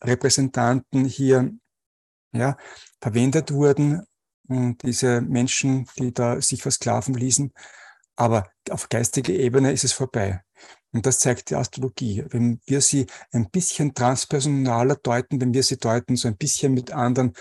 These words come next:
Metaphern, die auch in der Astrologie bis dorthin noch nicht so salonfähig waren.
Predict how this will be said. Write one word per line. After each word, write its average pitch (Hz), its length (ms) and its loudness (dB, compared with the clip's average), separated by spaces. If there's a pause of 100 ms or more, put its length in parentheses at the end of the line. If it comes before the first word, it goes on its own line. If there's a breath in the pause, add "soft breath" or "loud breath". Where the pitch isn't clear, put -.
(220 loud breath)
Metaphern, 117 540 -2
die 127 120 2
auch 117 120 -2
in 139 80 -2
der 120 100 2
Astrologie 131 420 -4
bis 127 280 -2
dorthin 127 420 -2 (220 loud breath)
noch 120 180 -4
nicht 135 180 -2
so - 140 0
salonfähig 117 640 -2
waren. 98 260 -4